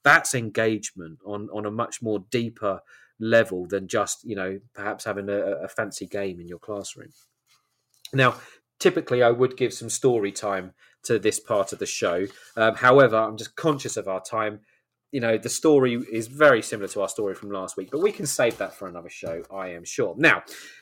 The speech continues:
it's time to explore another essential aspect of the future school, global learning. I'm gonna go through this fairly quickly 'cause we heard a lot of this from Dan just before. Now, global learning is about expanding horizons, developing a mindset that, uh, you know,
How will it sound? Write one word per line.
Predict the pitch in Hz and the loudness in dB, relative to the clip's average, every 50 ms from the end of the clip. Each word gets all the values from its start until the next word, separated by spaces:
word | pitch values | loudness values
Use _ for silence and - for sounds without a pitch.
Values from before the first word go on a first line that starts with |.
| _ _ _ _ _ - | _ _ _ _ _ 0
it's | 170 139 - | 0 0 2
time | - 190 202 202 190 | 4 6 6 6 6
to | - 190 | 4 0
explore | 160 - - - 160 151 147 | 0 0 4 8 10 10 10
another | 143 139 139 151 151 143 139 131 | 10 8 6 4 4 4 4 2
essential | 127 - - 131 123 - - 117 | 2 0 -2 -2 -2 -2 -4 -4
aspect | 117 107 - - - 117 104 - - - - | -4 -4 -4 -6 -8 -8 -8 -8 -10 -4 0
of | 131 123 120 - - | 0 0 0 -4 -10
the | - - | -12 -12
future | - - 104 101 - - - - | -10 -8 -10 -10 -10 -10 -10 -10
school, | - - - 143 143 139 135 135 - _ _ _ _ _ _ _ 113 101 | -8 0 4 6 6 6 4 2 -10 _ _ _ _ _ _ _ -14 -6
global | 113 123 131 127 123 107 113 117 | 2 4 6 6 4 4 -2 -2
learning. | 110 107 104 98 92 90 87 85 85 - _ _ - 135 | -2 -2 -2 -4 -4 -8 -12 -16 -16 -20 _ _ -2 -2
I'm | 156 165 | 0 2
gonna | 170 160 139 135 - _ _ _ _ _ - | 2 0 0 -2 -8 _ _ _ _ _ 2
go | - 139 127 | 2 2 2
through | - 120 | 2 -4
this | 107 107 - | -8 -8 -4
fairly | - 117 101 98 | -4 -4 -4 -4
quickly | - - - - 101 | -10 -12 -14 -12 -14
'cause | - - 110 98 | -12 -10 -12 -8
we | 110 117 | -8 -8
heard | 110 - 135 131 123 | -4 0 0 0 0
a | 117 | 0
lot | 117 120 117 104 | -2 -2 -2 -2
of | 95 | -4
this | 95 90 - | -8 -10 -10
from | - - 101 98 90 | -12 -12 -14 -14 -6
Dan | - 104 101 95 92 90 | -4 -4 -4 -4 -8 -10
just | 95 98 - - | -12 -12 -10 -10
before. | 101 - - - 113 104 95 92 | -14 -14 -6 -2 0 0 0 0
Now, | 98 104 101 | -2 -4 0
global | - 151 151 156 147 143 135 | 4 8 8 8 8 6 2
learning | 127 127 127 123 120 117 113 | 2 4 2 2 2 -2 -6
is | - 101 - | -8 -12 -12
about | 101 - 101 82 69 | -8 -8 -8 -8 -8
expanding | - - - - - 101 104 92 87 82 | -10 -12 -10 -8 -8 -8 -8 -10 -14 -16
horizons, | - 92 92 131 139 143 143 143 131 143 147 139 139 139 131 - | -16 -8 -2 0 2 4 4 2 2 2 0 0 0 -4 -6 -6
developing | - 113 95 95 90 - _ 87 | -8 -8 -8 -6 -8 -8 _ -16
a | 82 85 | -20 -12
mindset | 101 123 135 135 131 127 - - 131 120 - _ - | -6 -2 -2 -2 -2 -2 -4 -4 -4 -4 -4 _ -14
that, | 95 85 69 | -14 -14 -14
uh, | _ _ 73 76 73 73 92 | _ _ -20 -20 -20 -18 _
you | 110 101 | -16 -14
know, | 98 98 98 | -12 -12 -12